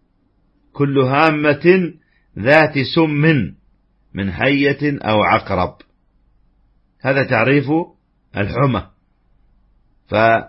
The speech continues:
والحديث في الصحيحين، والنبي صلى الله عليه وسلم رخص من كل ذي حمى، يعني الرقية، رقية من لدغته حية أو عقرب.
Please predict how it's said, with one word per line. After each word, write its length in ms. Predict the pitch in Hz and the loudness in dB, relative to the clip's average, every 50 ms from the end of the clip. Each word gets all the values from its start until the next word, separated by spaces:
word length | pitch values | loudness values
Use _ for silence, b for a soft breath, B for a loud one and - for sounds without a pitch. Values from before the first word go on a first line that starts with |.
| _ _ - | _ _ -10
والحديث 460 | 101 95 - 104 110 98 113 117 135 | -8 -6 -6 -4 -2 -2 -2 -2 -2
في 80 | 135 | -4
الصحيحين، 800 | 131 135 - - 135 131 139 135 120 131 165 175 165 131 98 - _ _ _ _ _ _ _ _ _ _ _ _ _ _ _ - | -6 -6 -6 -4 -2 -2 -2 -2 0 0 0 0 0 -2 -4 -10 _ _ _ _ _ _ _ _ _ _ _ _ _ _ _ -8
والنبي 480 | 92 98 98 98 90 95 113 117 117 | -6 -4 -4 -4 -4 -2 -2 -2 -2
صلى 120 | 107 - 131 | -2 -2 -2
الله 120 | 120 113 | -2 -2
عليه 100 | 107 98 | -2 -2
وسلم 260 | 131 135 131 127 131 | -2 -4 -2 -2 0
رخص 640 | 147 156 - - - 160 151 - - 143 123 - - - _ _ _ _ _ _ _ _ _ _ _ _ _ _ _ - | 0 -2 -2 -2 -2 -2 -2 0 2 2 2 2 -2 -6 _ _ _ _ _ _ _ _ _ _ _ _ _ _ _ -8
من 200 | - 110 113 101 | -6 -6 -6 -6
كل 460 | - - 139 151 160 156 143 139 143 165 180 190 196 - - | -6 -2 2 4 4 4 2 4 4 6 6 6 4 2 -4
ذي 400 | - 107 131 151 160 175 185 220 - - _ _ _ _ _ _ | -6 -2 2 4 4 4 4 0 -4 -12 _ _ _ _ _ _
حمى، 500 | - - 135 147 151 139 139 135 127 - - _ _ _ _ _ _ _ _ _ _ _ _ _ _ - | -8 -2 0 0 2 2 2 2 0 -2 -6 _ _ _ _ _ _ _ _ _ _ _ _ _ _ -6
يعني 260 | 98 110 120 120 117 | -4 -2 0 0 0
الرقية، 680 | 117 120 147 147 - 139 139 147 156 151 - - - _ _ _ _ _ _ _ _ _ _ | 0 0 0 0 0 2 2 4 4 2 2 -2 -8 _ _ _ _ _ _ _ _ _ _
رقية 520 | - 120 139 123 127 143 151 156 156 156 - - - _ _ _ _ _ _ _ _ _ _ _ | -4 -4 -4 -2 0 0 2 2 0 -2 -6 -20 -20 _ _ _ _ _ _ _ _ _ _ _
من 200 | - 104 123 127 | -6 -4 -2 0
لدغته 540 | 123 123 123 131 120 131 143 139 - 131 120 | 0 0 0 0 0 0 -2 0 -2 -4 -4
حية 460 | - - 139 151 147 147 143 135 131 | -2 0 0 2 2 4 2 2 0
أو 180 | 131 - 120 117 | 0 0 2 2
عقرب. 540 | 98 107 143 143 139 147 156 143 - - | 4 4 4 4 4 4 4 4 2 0